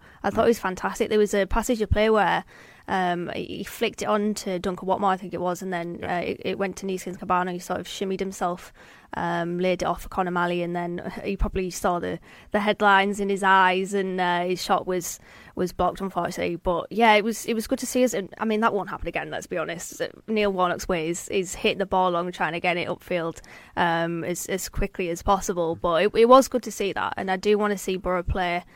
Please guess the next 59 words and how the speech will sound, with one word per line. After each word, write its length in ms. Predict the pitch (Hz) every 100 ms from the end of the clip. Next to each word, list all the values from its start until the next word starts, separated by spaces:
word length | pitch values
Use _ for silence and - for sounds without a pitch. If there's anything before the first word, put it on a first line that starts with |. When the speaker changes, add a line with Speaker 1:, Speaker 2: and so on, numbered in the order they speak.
| - - _
Speaker 1:
like 300 | 208 190 -
that. 220 | 214 202
I'm 120 | 196 196
a 40 |
hundred 200 | 196 202
percent 240 | - 196
with 100 | 175
you 320 | 175 180 180 175
in 360 | 185 175 170 160
wanting 380 | 180 165 190 185
possession-based 640 | 185 180 - 185 175 165
football, 480 | - 156 185 170 160
and, 200 | 160 165
and 200 | - 180
that, 240 | 180 - -
that 180 | 180 165
was, 400 | 180 170 - -
that 140 | - 175
was 100 | 175
what 100 | 170
we 60 | 175
saw 280 | 165 139 -
against 280 | 185 - 120
Speaker 2:
S-, 40 |
Speaker 1:
Rotherham. 200 | - -
Speaker 2:
see, 220 | 104 123
possession's 500 | 135 - 110 - 123 113
Speaker 1:
Top, 100 | 123
Speaker 2:
the 60 |
way 40 | 110
Speaker 1:
top 60 |
Speaker 2:
forward, 200 | - 117 123
Speaker 1:
dog, 160 | 190
Speaker 2:
isn't 120 | 277
it? 40 | -
Speaker 1:
top 180 | 285 -
dogs 240 | 277 269
with 100 | 269
possession. 640 | 214 220 240 202 214 233 - _ -
We, 180 | 214 214
Speaker 2:
Well 80 | 196
Speaker 1:
we 120 | 208
were 60 | 208
the 80 | 214
leading 380 | 208 214 202 196
team 280 | 196 202
in, 160 | 214 214
in, 200 | - 196
in 180 | 196 196
the 240 | 190 185 180
rankings 320 | 185 196 202
in 60 | 196
terms 240 | 190 180
of 60 | 180
possession 400 | 185 185 - 190
that 140 | 185
game 200 | - 185
week. 280 | 180 175 -
So 300 | - 175 175